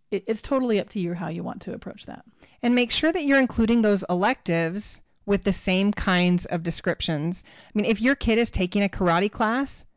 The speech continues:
Speaker 2: that is P E. They just did P E. So make sure that you list it on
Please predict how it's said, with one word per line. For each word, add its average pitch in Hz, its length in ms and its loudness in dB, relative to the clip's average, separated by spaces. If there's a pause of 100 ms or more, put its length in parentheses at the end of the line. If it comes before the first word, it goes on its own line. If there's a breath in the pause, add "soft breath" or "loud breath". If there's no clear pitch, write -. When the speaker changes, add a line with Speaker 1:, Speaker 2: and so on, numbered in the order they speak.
(100)
Speaker 2:
that 208 400 2
is 220 320 4
P - 240 0
E. 165 360 -6 (520)
They 196 160 2
just 190 240 -2
did 190 160 0
P 202 100 0
E. 151 260 -6 (380 loud breath)
So 220 220 2
make 208 260 4
sure 208 480 6
that 202 160 0
you 196 260 2
list 180 420 0
it 214 200 -2
on 175 480 0